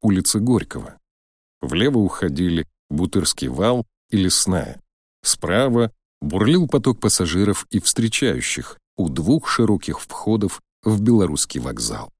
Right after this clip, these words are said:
Немецкий "Опель П четыре", собранный на заводе в Рюссельсхайме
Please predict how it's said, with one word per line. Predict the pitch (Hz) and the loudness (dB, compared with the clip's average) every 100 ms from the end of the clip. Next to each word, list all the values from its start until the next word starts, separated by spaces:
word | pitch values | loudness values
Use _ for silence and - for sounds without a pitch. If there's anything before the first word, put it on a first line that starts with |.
| _ _ _ _ 71 | _ _ _ _ -6
Немецкий | 82 101 147 - - 127 - | 0 2 2 0 0 0 2
"Опель | 110 - 101 | 0 2 0
П | - 101 | 2 -2
четыре", | - - - - 110 107 104 _ - | -2 -4 -4 0 2 2 -2 _ 0
собранный | - 107 98 92 95 92 | 4 4 4 2 2 2
на | 90 | 2
заводе | 87 82 87 78 | 0 0 0 0
в | 69 | -2
Рюссельсхайме | 85 92 - - 76 69 - - 113 107 107 | 0 0 2 0 0 0 0 2 2 4 2